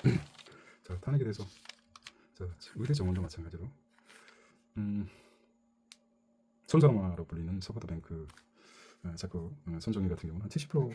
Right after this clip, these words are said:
가능성 있을 때 과감하게, 과감하게 승부를, 어, 진입하고, 또 아니다 싶으면 과감하게 빼야 됩니다. 예, 고집 부리지 말고. 어, 이게 이제 아니다 싶으면은, 의대 같은 경우 아니다 싶으면은 정책을 철회해가지고 안정시켜서 계속 고집 부리는 거죠. 니들이 뭔데, 내 우리, 어?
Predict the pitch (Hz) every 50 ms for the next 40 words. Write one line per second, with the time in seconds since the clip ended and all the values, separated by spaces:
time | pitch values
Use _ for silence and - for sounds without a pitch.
0 | - - - 95 104 104 110 101 - - - - 104 - - - 87 98 101 98
1 | 87 85 101 107 - - - - - - - - - _ _ _ - 85 90 104
2 | 101 95 90 87 98 104 110 107 - _ _ _ _ _ _ _ _ - - _
3 | - - - - 95 87 82 82 76 73 76 76 73 - - - - - 90 87
4 | - - - 82 76 82 82 - _ _ _ - - _ _ _ - - 73 90
5 | 92 139 - - 120 - - - - 101 110 107 - - - 160 196 196 147 90
6 | 80 73 73 73 - 73 71 71 69 - - - - - - 73 - 78 71 69
7 | 71 71 - - _ _ _ _ - - - - - - - 85 82 85 82 -
8 | - _ - _ _ _ _ _ - - - - - - 110 113 120 107 104 -
9 | - - 101 123 202 202 - - 104 87 80 78 82 87 82 78 82 82 - 85
10 | 80 73 - - 73 76 71 - 78 78 - - - - 80 73 71 76 85 76
11 | 73 - - - - - - - - - - - 82 80 - - 131 156 135 -
12 | 80 - - - 80 76 73 76 90 - - 82 73 - - 131 147 143 - 85
13 | 78 - - 71 67 69 - - - - 98 90 82 87 85 123 143 147 151 147
14 | 73 73 143 139 101 90 82 80 80 76 73 - - - - _ - 80 95